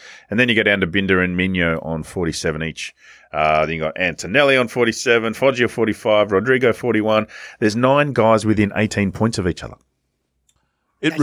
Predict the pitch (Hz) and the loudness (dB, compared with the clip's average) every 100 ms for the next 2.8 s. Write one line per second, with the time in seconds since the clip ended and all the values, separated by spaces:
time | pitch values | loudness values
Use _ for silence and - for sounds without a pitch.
0 | 123 147 175 214 139 143 120 147 - 120 | 0 2 2 2 4 0 2 -2 0 0
1 | 110 120 - 120 110 113 113 110 107 123 | 2 2 0 -4 0 0 0 0 0 2
2 | 151 92 - 95 98 - 113 117 | 0 -2 2 2 2 -2 -2 0